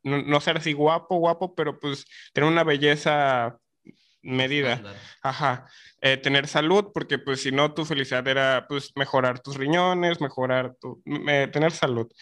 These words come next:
Speaker 1: De ahí era, este, tener dinero, no exce-, no, no excesivo, no así, pero, pues, tener una casa, tener tus tres comidas,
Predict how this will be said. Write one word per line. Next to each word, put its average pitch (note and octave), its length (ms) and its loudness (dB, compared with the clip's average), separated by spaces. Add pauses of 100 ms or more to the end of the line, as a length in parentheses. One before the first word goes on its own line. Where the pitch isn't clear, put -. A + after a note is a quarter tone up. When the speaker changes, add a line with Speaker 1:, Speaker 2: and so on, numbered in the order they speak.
(300)
Speaker 1:
De C3+ 160 2
ahí D#3 500 2
era, C#3 840 2
este, B2 1120 -2
tener C3 460 0
dinero, D#3 520 -2
no C#3 320 0
exce-, C3+ 260 -6
no, C3 180 -2
no C#3 120 -2
excesivo, D3+ 560 -2
no C3+ 120 -2
así, E3+ 220 -6
pero, D#3 300 -6
pues, C3+ 200 -10
tener C#3 260 2
una C3 240 0
casa, D#3 520 0
tener B2+ 320 -4
tus - 140 -18
tres B2 200 -4
comidas, C3 760 2